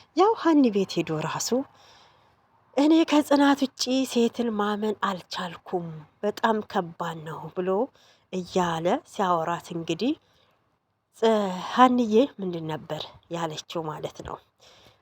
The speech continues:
አ-፣ አሁንም ዛሬም እሷ ላይ ነሽ፣ በቃ እኔ ተነስቼ መሄድ አለብኝ ብሎ እንግዲህ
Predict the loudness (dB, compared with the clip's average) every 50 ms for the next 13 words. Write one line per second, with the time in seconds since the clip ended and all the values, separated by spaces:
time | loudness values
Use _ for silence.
0 | _ _ _ -6 -4 -4 -2 -2 -2 -2 0 0 0 0 0 0 -2 -2 -2 -2
1 | -4 -4 -4 -6 -6 -6 -8 -10 -10 0 4 4 6 6 6 4 4 2 0 -2
2 | -4 -6 -8 -10 -10 -8 -8 -8 -8 -8 -6 -6 -8 -8 -8 -10 -14 -14 -12 -12
3 | -10 -10 -8 -8 -8 -8 -8 -10 -12 -14 -14 _ -14 -10 -6 0 0 2 2 2
4 | -2 -4 -6 -6 -8